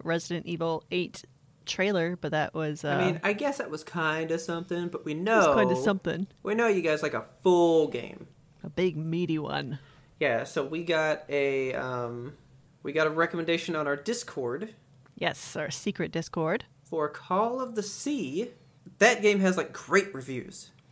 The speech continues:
Speaker 1: It does. So let me just hit you with a two-sentence f-, summary on it here.
Speaker 2: Okay, 'cause I
Speaker 1: Call
Speaker 2: haven't
Speaker 1: of the
Speaker 2: seen anything
Speaker 1: Sea.
Speaker 2: about that.
Speaker 1: Okay. Um, Call of the Sea is an otherworldly adventure game set in the nineteen thirties South Pacific.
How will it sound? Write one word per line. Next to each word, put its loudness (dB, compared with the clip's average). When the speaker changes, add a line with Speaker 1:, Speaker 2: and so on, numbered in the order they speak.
Speaker 1:
It 0
does. 2
So 2
let -2
me -2
just -8
hit -2
you 0
with -4
a -4
two-sentence -4
f-, -20
summary -2
on -4
it -8
here. -4
Speaker 2:
Okay, -4
'cause -6
I 4
Speaker 1:
Call 2
Speaker 2:
haven't 8
Speaker 1:
of 0
the 0
Speaker 2:
seen -2
anything -2
Speaker 1:
Sea. 2
Speaker 2:
about -6
that. -12
Speaker 1:
Okay. 2
Um, 0
Call 4
of -4
the -2
Sea -2
is -2
an -4
otherworldly 2
adventure -2
game 0
set 2
in -4
the -2
nineteen -4
thirties -4
South -4
Pacific. -8